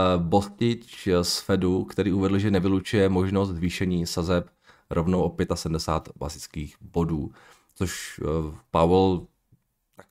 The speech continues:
trošku jakoby vylou-, vyloučil, eh, na tom svém, tom svém projevu posledním. Eh, uvidíme.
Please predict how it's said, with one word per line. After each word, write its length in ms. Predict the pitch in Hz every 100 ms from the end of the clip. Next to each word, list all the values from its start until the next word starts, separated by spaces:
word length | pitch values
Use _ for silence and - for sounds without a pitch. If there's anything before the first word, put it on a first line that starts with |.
| _
trošku 360 | 90 90 - 95
jakoby 340 | - - 104
vylou-, 220 | 82 85
vyloučil, 800 | 85 87 90 90 - 95 92 104
eh, 280 | - 76 73
na 120 | 85
tom 200 | 82 92
svém, 400 | 87 - 80 82 - _ - _
tom 120 | 82
svém 180 | - 95
projevu 280 | - 85 90
posledním. 580 | - - 101 113 117 113
Eh, 800 | - - - - - 78 85 67
uvidíme. 480 | - 82 82 76